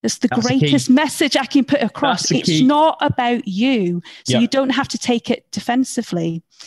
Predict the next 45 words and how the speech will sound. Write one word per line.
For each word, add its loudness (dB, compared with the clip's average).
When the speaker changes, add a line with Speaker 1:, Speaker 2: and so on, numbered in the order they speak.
Speaker 2:
That's -2
Speaker 1:
That's -6
the -6
greatest -2
way 2
to, -8
yeah. 0
Speaker 2:
One 2
of 4
the 2
things 2
I 0
would 0
often -2
say 0
to -4
people 0
when 4
they're 2
on 2
the 2
receiving 0
end 0
or -2
they -4
found, -2
um, -6
a -6
bit 0
of 0
an 0
outburst, -6
um, -2
difficult, -4
I -10
think -4
one 2
of 2
the -2
things 0
you -4
said -4
earlier -2
on 0
was -4